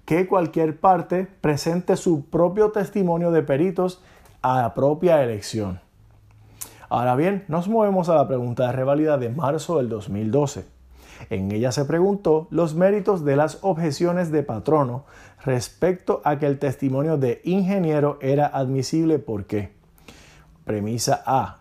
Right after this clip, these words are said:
Era especulativo. Un perito hablando o, o,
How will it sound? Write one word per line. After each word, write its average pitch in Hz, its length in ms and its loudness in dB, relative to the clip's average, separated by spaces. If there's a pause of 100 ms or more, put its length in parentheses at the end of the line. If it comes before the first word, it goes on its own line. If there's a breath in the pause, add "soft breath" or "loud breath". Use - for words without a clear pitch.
Era 165 440 2
especulativo. 143 1500 -4
Un 143 240 -4
perito 139 640 -2
hablando 131 720 -4
o, 123 80 -6
o, 117 420 -4